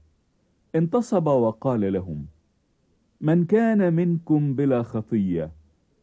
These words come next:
فليرمها أولًا بحجر." ثم انحنى أيضًا إلى أسفل، وكان يكتب على الأرض.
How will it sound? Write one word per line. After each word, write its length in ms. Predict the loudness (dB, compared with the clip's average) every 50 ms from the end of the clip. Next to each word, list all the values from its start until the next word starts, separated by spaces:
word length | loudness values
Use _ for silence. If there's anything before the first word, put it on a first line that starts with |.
| _ _ _ _ _ _ _ _ _ _ _
فليرمها 800 | 0 2 4 4 4 4 4 4 2 2 2 2 2 2 2 0
أولًا 640 | 0 0 0 0 2 2 2 2 2 2 0 0
بحجر." 480 | -2 -4 -6 -8 -10 -12 -12 -12 -14 -20 -20 _ _ _ _ _ _ _ _ _ _ _ _ _ _ _ _ _ _ _ _ _ _ _ _ _ _ _ _ _ -2
ثم 200 | 0 0 0 0
انحنى 600 | 0 -2 -2 -2 0 2 2 2 2 0 0 0
أيضًا 360 | 2 2 2 0 0 -2 -2
إلى 400 | -2 -2 -4 -2 -2 0 0 0 -2
أسفل، 600 | -2 -4 -8 -10 -10 -14 _ -10 -10 -10 -10 -12 -16 _ _ _ _ _ _ _ _ _ -8
وكان 440 | -4 -4 -2 0 2 2 2 2 0
يكتب 600 | 0 0 0 -2 -2 -4 -8 -8 -4 -4 -2 0
على 300 | 0 0 0 -2 -2 -2
الأرض. 360 | -4 -6 -6 -8 -10 -10 -12